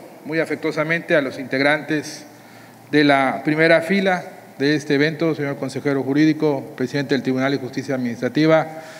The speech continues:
comisionado, presidente del Instituto de Transparencia, señor rector de la Universidad Pedagógica,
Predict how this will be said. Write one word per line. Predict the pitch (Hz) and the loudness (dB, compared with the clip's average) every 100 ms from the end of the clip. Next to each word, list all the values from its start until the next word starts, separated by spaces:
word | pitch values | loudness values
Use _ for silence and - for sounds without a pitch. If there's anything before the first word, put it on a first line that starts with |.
| - - - - | -20 -20 -20 -8
comisionado, | 135 135 147 143 151 151 143 123 | -6 -2 0 4 4 4 2 -2
presidente | 131 123 139 139 143 | -4 -2 -2 0 -4
del | 127 | -4
Instituto | - 113 139 - 139 120 - - - | -10 -10 -10 -6 -6 -6 -12 -20 -12
de | 117 | -8
Transparencia, | 131 127 - 135 160 156 170 156 - - - - - - - | -6 -4 -2 0 -2 -2 -2 -2 -6 -18 -20 -20 -20 -20 -10
señor | 143 143 147 | -6 -2 0
rector | 147 - 151 156 - - - | -2 2 2 2 -6 -16 -8
de | 123 | -4
la | 123 | -2
Universidad | 127 123 131 131 | -4 -2 -2 -2
Pedagógica, | 139 135 139 147 156 143 151 | -2 0 0 -2 -4 -6 -6